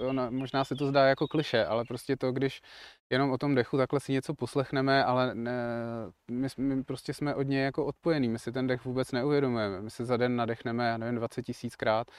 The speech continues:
a kolik z těch nádechů máme vědomých, že o nich jakoby víme, my to bereme jako úplnou samozřejmost.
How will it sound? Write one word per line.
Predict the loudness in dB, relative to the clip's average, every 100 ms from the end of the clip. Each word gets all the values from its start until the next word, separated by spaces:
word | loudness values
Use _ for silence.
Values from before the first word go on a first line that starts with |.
| -20 -20 -20 -4
a |
kolik | 0 0
z | 0
těch | -4
nádechů | 0 2 2 0
máme | 0 2 2
vědomých, | 2 2 2 0
že | 0
o | 0
nich | 0 -2
jakoby | -4 0 0
víme, | 2 0
my | 0
to | 0
bereme | 0 2 2 0
jako | 0 -4
úplnou | -4 -4 -4
samozřejmost. | -2 -2 0 0 -2 -4 -8